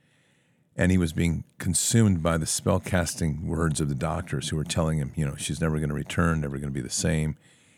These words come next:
and it was eating away at him. So we prayed against that, and we broke those chains, and we prayed for Candy, and he picked up the mantle, and he ran with it.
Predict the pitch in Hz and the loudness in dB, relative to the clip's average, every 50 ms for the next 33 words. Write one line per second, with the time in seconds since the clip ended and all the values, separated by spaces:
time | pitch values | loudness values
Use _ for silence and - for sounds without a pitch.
0 | _ _ _ _ - - 82 80 73 82 87 85 85 78 78 78 80 78 80 76 | _ _ _ _ -2 0 2 2 2 2 2 2 2 2 2 2 2 2 0 0
1 | 69 65 65 64 - _ _ _ _ _ _ _ _ _ _ _ _ _ _ _ | -2 -4 -8 -10 -14 _ _ _ _ _ _ _ _ _ _ _ _ _ _ _
2 | _ _ _ _ _ _ _ _ _ _ _ _ _ _ - - 104 95 92 87 | _ _ _ _ _ _ _ _ _ _ _ _ _ _ -2 2 2 2 2 0
3 | - _ _ - 98 101 101 - - - 101 101 101 92 90 82 - - - - | -2 _ _ -2 -2 -2 -2 -2 -2 2 2 4 4 4 2 0 -4 -6 -6 -6
4 | 90 78 85 87 87 - - - 73 71 69 - - - _ _ _ _ _ _ | -2 0 0 0 0 0 -2 -4 -4 -4 -4 -6 -10 -12 _ _ _ _ _ _
5 | _ _ _ _ _ - - 87 87 87 80 69 - 101 101 95 - - 90 92 | _ _ _ _ _ -6 -4 -2 -2 -2 -2 0 0 0 0 2 0 0 0 0
6 | 85 - - - 85 73 71 71 - - - - _ _ _ _ _ _ _ _ | 0 -2 -2 -2 -2 -4 -4 -6 -10 -14 -18 -20 _ _ _ _ _ _ _ _
7 | _ _ _ - 85 82 80 - - - 90 85 82 - - 80 - - 90 76 | _ _ _ -4 0 0 0 -2 0 0 0 0 2 0 -4 -6 -2 -2 0 0
8 | 73 71 67 65 - _ _ _ _ _ _ _ _ - - 78 85 95 - 113 | 0 -2 -4 -6 -10 _ _ _ _ _ _ _ _ -6 -2 0 0 2 4 2
9 | 117 - - 107 90 - 90 85 87 90 85 73 67 - 64 - - _ _ _ | 2 2 2 -2 -2 0 0 2 2 2 2 0 -2 -6 -10 -10 -14 _ _ _
10 | _ _ - 78 71 95 95 76 73 80 80 80 76 73 65 - - - | _ _ -6 -2 0 0 0 0 0 0 0 0 0 -2 -6 -10 -16 -18